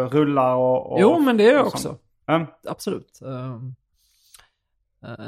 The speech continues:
Speaker 2: ja, nej, men precis.
Speaker 1: Men vilken
Speaker 2: Ehm.
Speaker 1: typ av... Alltså jag har också hört så här mästerkockar som säger så här: "Det godaste, det är en skiva nybakt bröd med smör", liksom.
Speaker 2: Ja,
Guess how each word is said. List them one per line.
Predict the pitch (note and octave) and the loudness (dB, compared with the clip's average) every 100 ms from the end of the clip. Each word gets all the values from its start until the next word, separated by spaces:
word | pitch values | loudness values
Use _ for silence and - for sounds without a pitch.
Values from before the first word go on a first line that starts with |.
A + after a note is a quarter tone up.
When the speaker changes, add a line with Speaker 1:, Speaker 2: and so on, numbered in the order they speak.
| C#3 | -2
Speaker 2:
ja, | A#3 G3 | 0 2
nej, | G3+ | 2
men | G#3 G#3 | 4 2
precis. | G#3 F3 F3 | 0 -4 2
Speaker 1:
Men | E3+ | 4
vilken | F3+ E3+ | 4 4
Speaker 2:
Ehm. | E3 | 2
Speaker 1:
typ | F3 E3 - | 2 0 2
av... | D3+ C#3+ | 2 2
Alltså | E3 E3 F3 | -2 -2 2
jag | |
har | E3+ | 4
också | E3+ - C3 | 4 0 0
hört | E3 C#3 A2+ | 2 2 0
så | - | -2
här | C3+ B2+ | 0 2
mästerkockar | C3+ C#3 - - B2 - B2 - - A2+ G#2+ | 4 2 -2 -6 -8 -4 -6 -6 -4 -4 -2
som | C3 | -4
säger | A2 C3+ A#2 | 0 0 0
så | A2+ | -2
här: | A2 | -4
"Det | A#2 | 0
godaste, | C#3+ D3+ C#3+ B2 A2 C3 | 2 4 2 0 -2 -2
det | B2 | 0
är | A#2 A2+ | 0 -2
en | A2 | -4
skiva | - C3 B2+ A#2 A#2+ | -8 -4 -4 -2 -2
nybakt | B2+ C3 B2 A#2+ A#2 - A2+ | 0 -2 -4 -4 -4 -6 -12
bröd | A2+ B2 A2 G#2+ G#2 | -4 0 2 0 -2
med | A2+ - | -8 -6
smör", | D3 C3 - A2 - | -4 -4 -6 -12 -14
liksom. | - G3 | 0 2
Speaker 2:
Ja, | E4 E4 | 2 -2